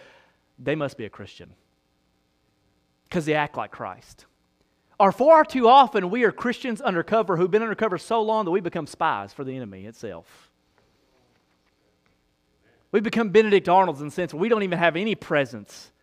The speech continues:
in God's kingdom anymore. We've gone over to the dark side, you could say, and not, don't even want to stick out. Why? Because we want to blend in.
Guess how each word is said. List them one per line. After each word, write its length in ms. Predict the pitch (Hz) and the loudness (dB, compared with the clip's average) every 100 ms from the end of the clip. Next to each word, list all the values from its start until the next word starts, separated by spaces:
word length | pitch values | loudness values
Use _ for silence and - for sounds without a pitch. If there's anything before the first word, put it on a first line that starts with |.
| _ _ 170 | _ _ -12
in 120 | 147 | -6
God's 280 | 147 131 - | -4 -4 -6
kingdom 320 | 147 131 120 | -12 -10 -10
anymore. 320 | 117 117 117 | -10 -10 -6
We've 180 | 143 170 | -6 -2
gone 220 | 175 165 | -2 0
over 200 | 175 165 | -2 -2
to 60 | 151 | -6
the 140 | 131 | -6
dark 340 | 120 151 160 | -4 -4 -4
side, 240 | - 123 117 | -8 -8 -8
you 80 | 110 | -14
could 120 | 113 | -12
say, 300 | 123 117 110 - - | -10 -8 -10 -18 -12
and 160 | 131 135 | -10 -8
not, 200 | 170 185 | -8 -4
don't 160 | 214 | -4
even 240 | 196 170 175 | -4 -6 -8
want 220 | 175 180 | -8 -8
to 60 | - | -8
stick 240 | 151 135 | -8 -6
out. 160 | 123 123 | -4 -2
Why? 100 | 143 | -4
Because 220 | 139 131 | -6 -12
we 40 | |
want 120 | 131 | -12
to 40 | 117 | -12
blend 340 | 127 131 117 | -10 -10 -10
in. 300 | 107 92 85 | -14 -16 -20